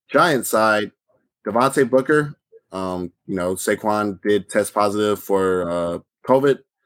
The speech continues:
So it's looking like he will be out this week. So Devontae Booker is in line for, you know, that, uh, to start at running back again. He didn't score a touchdown last week, but he had his most productive game since taking over for Barkley.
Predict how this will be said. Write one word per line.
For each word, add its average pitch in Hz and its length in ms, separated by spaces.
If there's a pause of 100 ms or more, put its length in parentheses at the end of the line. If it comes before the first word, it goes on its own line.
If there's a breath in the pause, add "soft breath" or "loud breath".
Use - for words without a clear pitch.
(300)
So 110 160
it's 101 160
looking 143 240
like 127 140
he 127 140
will 127 180
be 123 160
out 123 220
this 123 200
week. 127 280
So 101 500 (100)
Devontae 104 400
Booker 101 220
is 98 120
in 95 100
line 95 200
for, 92 460
you 98 100
know, 90 120
that, 85 180 (320)
uh, 85 240 (100)
to 90 80
start 95 380
at 90 160
running 101 160
back 101 140
again. 107 380 (580 soft breath)
He 120 100
didn't 160 200
score 170 260
a 131 40
touchdown 165 520
last 160 280
week, 165 240
but 123 140
he 120 160
had 135 240
his 135 160
most 123 240
productive 107 520
game 107 280
since - 300
taking 110 240
over 113 200
for 110 120
Barkley. 117 500